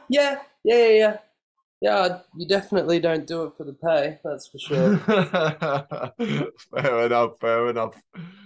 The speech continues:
Speaker 2: Well, yeah, of course, as well, the fact, you know, you have a full-time job while also being in a band, you know, um,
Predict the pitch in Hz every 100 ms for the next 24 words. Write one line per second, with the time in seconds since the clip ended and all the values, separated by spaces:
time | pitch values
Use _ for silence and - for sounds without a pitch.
0 | 180 135 139 151 139 120 - 143 120 113
1 | 113 127 110 123 98 120 120 98 101 120
2 | 110 104 120 107 117 101 98 117 104 165
3 | 160 139 123 - 104 87 120 101 92 92
4 | 90 85 78 71 - 151 147 123 87 80
5 | 82 90 87 85 90 - 87 87 87 87